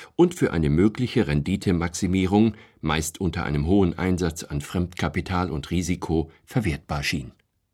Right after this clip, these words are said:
Der Mittelstand selbst zeigte sich von dieser Entwicklung der Einschätzung weitestgehend unberührt. Er denkt im Kern weiterhin nicht zuerst ans Geld, sondern an seine Leistungsfähigkeit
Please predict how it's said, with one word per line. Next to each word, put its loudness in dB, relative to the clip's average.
Der 6
Mittelstand 2
selbst 0
zeigte 0
sich -2
von 2
dieser 2
Entwicklung 0
der -4
Einschätzung -2
weitestgehend -4
unberührt. -4
Er 0
denkt 2
im -2
Kern 2
weiterhin 0
nicht -2
zuerst -4
ans -6
Geld, 2
sondern 2
an 2
seine 4
Leistungsfähigkeit -2